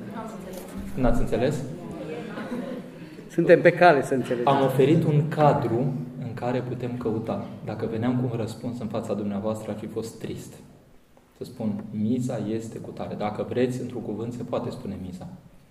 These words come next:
Speaker 1: Umplerea cu Hristos. Nici mai mult, nici mai puțin. Pentru că El e ținta drumului. Dar, revenind, societatea contemporană, așa cum e ea, făcută din noi,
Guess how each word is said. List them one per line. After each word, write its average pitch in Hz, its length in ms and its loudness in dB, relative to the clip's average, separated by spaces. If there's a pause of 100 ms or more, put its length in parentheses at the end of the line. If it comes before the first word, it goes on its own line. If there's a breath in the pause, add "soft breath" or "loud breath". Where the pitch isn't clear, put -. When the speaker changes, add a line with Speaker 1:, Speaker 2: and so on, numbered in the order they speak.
(920)
Speaker 1:
Umplerea 117 360 -8
cu 104 160 -12
Hristos. - 460 -14 (520)
Nici 120 280 -6
mai 123 100 -4
mult, 120 160 -6
nici 120 140 -4
mai 101 80 -6
puțin. - 300 -12 (1400)
Pentru 101 180 -14
că 131 80 -6
El 127 100 -4
e 107 40 -4
ținta - 300 -6
drumului. 196 360 -10 (1300 soft breath)
Dar, 123 440 0
revenind, 110 360 -4 (220)
societatea 147 600 -4
contemporană, 117 600 -4
așa 127 200 -4
cum 135 200 -6
e 113 200 -2
ea, - 140 -6 (500 soft breath)
făcută 127 340 -6
din 113 200 -2
noi, 104 140 0